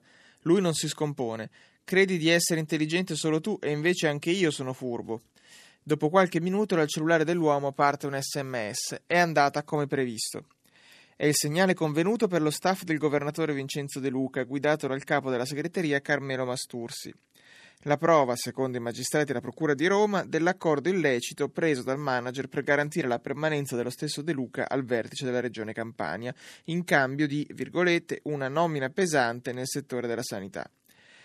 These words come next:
Anche perché il verdetto viene depositato in cancelleria e reso pubblico soltanto cinque giorni dopo, il ventidue luglio.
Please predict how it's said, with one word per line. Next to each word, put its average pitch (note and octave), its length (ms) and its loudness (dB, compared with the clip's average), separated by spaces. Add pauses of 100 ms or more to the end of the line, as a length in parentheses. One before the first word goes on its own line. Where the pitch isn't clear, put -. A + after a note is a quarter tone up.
(180)
Anche D#3 260 2
perché F#3 240 2
il D3 80 4
verdetto D#3 420 0
viene D#3 220 -2
depositato E3 500 -2
in C#3+ 80 -6
cancelleria D#3 640 0
e B2+ 100 2
reso E3+ 240 0
pubblico C3+ 460 -4
soltanto D3 520 -2
cinque E3+ 320 -4
giorni C#3 300 0
dopo, G2+ 320 -6
il C3+ 80 -6
ventidue C3 460 -4
luglio. F2+ 380 -6